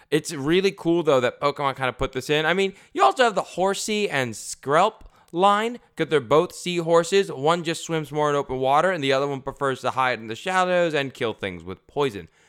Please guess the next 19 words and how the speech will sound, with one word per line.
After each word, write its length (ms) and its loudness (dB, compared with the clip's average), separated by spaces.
This 200 -2
is 120 -2
a 80 0
very 360 0
common 420 -2
way 200 2
of 100 -2
evolving. 560 0
It's 180 -6
really 360 0
easy 320 -4
to 80 -6
see 260 -6
this 260 -4
in 120 -10
so 280 -4
many 160 -6
different 280 -8
animals. 420 -8